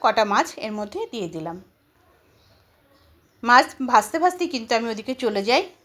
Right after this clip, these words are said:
মাছের মধ্যে যে সবজিগুলো দেবো সেটা কাটতে। যে থালায় আমি মাছ মাখিয়েছিলাম, সেই থালার মধ্যেই আমি লম্বা করে কেটে নিলাম বেগুন, আর নিলাম একটা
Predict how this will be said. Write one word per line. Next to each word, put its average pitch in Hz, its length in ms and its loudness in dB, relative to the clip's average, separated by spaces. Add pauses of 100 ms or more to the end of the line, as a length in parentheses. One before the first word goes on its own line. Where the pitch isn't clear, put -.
মাছের 233 320 0
মধ্যে 294 180 2
যে 269 140 0
সবজিগুলো 214 460 -4
দেবো 220 220 -2 (380)
সেটা 220 280 2 (280)
কাটতে। 151 360 -4 (540)
যে 269 160 0
থালায় 320 360 6
আমি 247 140 -4
মাছ 220 240 -2
মাখিয়েছিলাম, 208 680 -6
সেই 254 200 -4
থালার 214 260 0
মধ্যেই 214 340 -4
আমি 208 220 -2 (280)
লম্বা 190 320 0
করে 214 220 -2 (520)
কেটে 202 220 -4 (160)
নিলাম 240 240 4 (260)
বেগুন, 208 320 -2 (1300)
আর 233 200 8 (200)
নিলাম 233 300 2 (200)
একটা - 200 -4